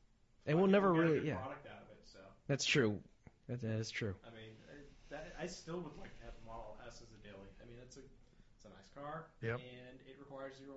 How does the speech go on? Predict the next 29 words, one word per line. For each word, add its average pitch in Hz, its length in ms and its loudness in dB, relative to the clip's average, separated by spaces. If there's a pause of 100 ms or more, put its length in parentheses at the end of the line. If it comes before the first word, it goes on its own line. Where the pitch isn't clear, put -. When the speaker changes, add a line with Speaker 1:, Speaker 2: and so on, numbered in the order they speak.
Speaker 2:
maintenance, 113 440 -18
which 113 260 -18
is 107 60 -20 (120)
fine 139 260 -16
by 127 120 -14 (100)
me. - 80 -18 (100)
Speaker 1:
I 107 60 -6
still 120 200 0
need 113 100 2
to 101 80 -4
drive 107 280 -4
one. 95 160 -4 (640)
Speaker 3:
I've 123 160 0
driven 131 280 2
one 120 140 2
once 113 180 0
for - 120 -8
thirty 107 240 0
minutes, 101 300 -4
and 104 80 -8
it 95 40 -8
was 95 120 -8
awesome. 92 380 -10
Speaker 2:
They're 127 140 4
Speaker 3:
Uh, 123 120 6
Speaker 2:
stupid 120 400 -8
fast. - 120 -20 (280)
Speaker 3:
speaking 190 500 6
of, 135 680 4